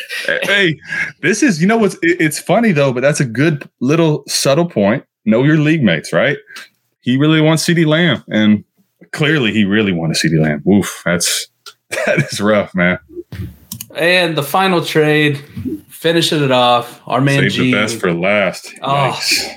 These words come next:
Speaker 2: this is like, uh, man, who was the guy that Shaq dunked on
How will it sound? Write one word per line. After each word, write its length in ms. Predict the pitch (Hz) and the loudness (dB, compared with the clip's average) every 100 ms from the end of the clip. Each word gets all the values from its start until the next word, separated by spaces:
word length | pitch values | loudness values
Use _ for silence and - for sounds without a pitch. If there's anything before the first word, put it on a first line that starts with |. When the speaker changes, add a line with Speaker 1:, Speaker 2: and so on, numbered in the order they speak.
| - | -4
Speaker 2:
this 240 | 147 185 | -2 0
is 160 | 196 151 | 0 0
like, 320 | 156 147 139 | 0 0 0
uh, 560 | 139 127 117 110 104 - _ | 0 2 2 2 0 -4 _
man, 260 | 156 156 135 | -2 0 2
who 160 | 170 247 | 4 4
was 180 | 240 170 | 4 0
the 80 | |
guy 320 | 151 135 139 139 | -2 0 0 0
that 160 | 120 | -2
Shaq 480 | - - 135 131 139 | -2 0 0 -2 -2
dunked 280 | 123 127 123 | -2 -2 0
on 420 | 117 117 117 113 | 0 2 0 -4